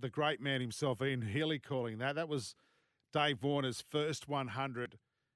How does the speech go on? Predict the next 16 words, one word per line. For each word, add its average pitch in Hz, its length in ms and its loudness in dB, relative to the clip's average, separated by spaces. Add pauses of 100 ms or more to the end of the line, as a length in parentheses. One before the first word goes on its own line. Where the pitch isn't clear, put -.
(260)
in 120 300 -6
two 143 260 -2
thousand 117 760 -2 (300)
and 127 120 -6
eleven. 107 520 -6 (380)
Do 143 100 0
I, 156 100 4
do 156 160 2
I 196 40 6
have 214 100 2
to 202 80 -2
continue 160 500 -4
with 151 140 -8
this, 175 180 -8 (1040)
Daddy? 175 320 -6 (1800)
E-, 160 80 -12